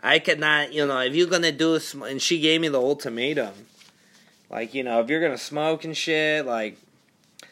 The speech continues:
I don't know if I could be your roommate <laughs> anymore." I was like, "Oh, man, I don't wanna lose my roommate." So I just found a way to just not smoke around her. Like, I,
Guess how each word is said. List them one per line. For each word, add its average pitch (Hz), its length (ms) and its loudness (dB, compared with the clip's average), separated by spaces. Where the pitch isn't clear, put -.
I 131 100 0
don't 131 140 0
know 143 100 4
if 139 80 2
I 135 120 2
could 117 160 -6
be 135 80 0
your 127 180 2
roommate 156 520 0
<laughs> 151 220 -4
anymore." 151 840 2
I - 40 -4
was 135 160 0
like, 135 160 0
"Oh, 156 300 4
man, 175 340 0
I 180 40 2
don't 180 100 0
wanna 160 180 2
lose 147 220 -2
my 131 180 2
roommate." 151 760 -2
So 117 640 0
I - 120 0
just 127 220 0
found 120 220 2
a 101 40 -2
way 110 300 2
to 98 160 -4
just 98 300 -10
not 113 200 0
smoke 113 320 -6
around 110 380 -2
her. 110 180 0
Like, 104 220 -4
I, 104 200 -8